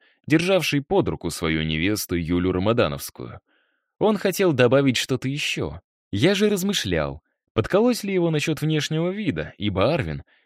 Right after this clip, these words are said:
прибыл в форме лицея, тем самым демонстрируя, что сегодня он в первую очередь член учсовета Алой Мудрости, а значит, поддерживает чемпиона родного лицея,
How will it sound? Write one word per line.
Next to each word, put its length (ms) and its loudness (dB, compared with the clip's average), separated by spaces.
прибыл 400 4
в 80 -2
форме 320 2
лицея, 540 0
тем 200 -4
самым 340 -4
демонстрируя, 680 0
что 220 -4
сегодня 480 0
он 80 -4
в 100 -16
первую 340 4
очередь 400 0
член 260 2
учсовета 760 0
Алой 280 0
Мудрости, 540 -2
а 80 -2
значит, 460 -4
поддерживает 720 2
чемпиона 500 2
родного 440 0
лицея, 600 -6